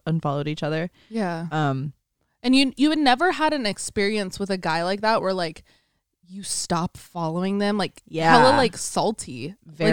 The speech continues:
Speaker 2: Like, you've never
Speaker 1: salty.
Speaker 2: had that.
Speaker 1: Yeah, and he called me out last night. He was like, okay, I don't think I said this on the podcast,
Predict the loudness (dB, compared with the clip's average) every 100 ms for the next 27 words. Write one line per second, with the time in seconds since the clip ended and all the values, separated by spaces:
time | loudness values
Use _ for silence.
0 | 4 2 2 2 2 0 0 0 -2 -4
1 | -6 -6 -6 -2 0 0 0 2 2 2
2 | 0 -2 0 2 2 2 -2 -4 -8 -8
3 | -10 _ -8 -4 -2 0 0 0 -8 -10
4 | -4 0 -2 0 0 2 0 0 0 -2
5 | -2 -4 -2 -6 -8 -10 -10 -4 -4 -2
6 | -2 -2 -2 -2 -6 -12